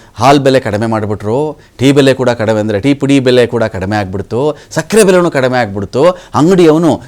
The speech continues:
ಹದಿನೈದು ರೂಪಾಯಿ ಇದ್ದಂಥ ಟೀನ ಐದು ರೂಪಾಯಿ ಕೊಟ್ಬಿಟ್ಟ. ಕೇಳಿದ್ದೀರಾ? ಯಾವತ್ತಾದ್ರೂ ಕೇಳಿದ್ದೀವಾ? No. ಹಾಗೇನೆ ಚಿನ್ನ ಆ ಥರ ಸಾಮಾನ್ಯ ಇಳಿಯಲ್ಲ ಅಂತ ಹೇಳ್ತಾ ಇದ್ದಾರೆ. ಹಾಗಾದ್ರೆ ಚಿನ್ನದ ಕಥೆ, ಈಗ ಯಾರಾದ್ರೂ ಕೊಂಡ್ಕೊಳ್ಬೇಕು ಅಂತ ಇರ್ತಕ್ಕಂಥವ್ರು ಕೊಂಡ್ಕೊಳ್ಬಹುದಾ,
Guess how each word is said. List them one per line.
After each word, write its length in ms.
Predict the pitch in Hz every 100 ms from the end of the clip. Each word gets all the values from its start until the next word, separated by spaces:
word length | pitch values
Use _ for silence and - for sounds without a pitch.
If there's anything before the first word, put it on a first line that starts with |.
| -
ಹದಿನೈದು 340 | 135 190 185
ರೂಪಾಯಿ 240 | 151 143 131
ಇದ್ದಂಥ 260 | 127 120
ಟೀನ 340 | 117 113 143 151 107 -
ಐದು 220 | 156 175
ರೂಪಾಯಿ 200 | 147 156
ಕೊಟ್ಬಿಟ್ಟ. 380 | 147 147 120 123 117 - -
ಕೇಳಿದ್ದೀರಾ? 400 | 175 139 143 196 - _ _ -
ಯಾವತ್ತಾದ್ರೂ 360 | 135 151 147 135
ಕೇಳಿದ್ದೀವಾ? 540 | 131 117 120 131 - 98
No. 200 | 131 104 - - -
ಹಾಗೇನೆ 600 | 117 110 104 175 - -
ಚಿನ್ನ 200 | - 254 254
ಆ 40 |
ಥರ 180 | 175 165
ಸಾಮಾನ್ಯ 460 | 151 127 110 113 131
ಇಳಿಯಲ್ಲ 340 | 117 117 107
ಅಂತ 120 | 98
ಹೇಳ್ತಾ 240 | 104 98 101
ಇದ್ದಾರೆ. 180 | 135 151
ಹಾಗಾದ್ರೆ 680 | 160 185 190 170 - - _
ಚಿನ್ನದ 360 | - 226 240 208
ಕಥೆ, 380 | - 120 113 - _ _ _ _ _ _ 139
ಈಗ 140 | 139
ಯಾರಾದ್ರೂ 260 | 139 139 139
ಕೊಂಡ್ಕೊಳ್ಬೇಕು 640 | 123 120 135 127 123 120
ಅಂತ 140 | 113
ಇರ್ತಕ್ಕಂಥವ್ರು 800 | 104 98 107 95 90 92 95 165 - - -
ಕೊಂಡ್ಕೊಳ್ಬಹುದಾ, 720 | 143 131 120 92 82 85 90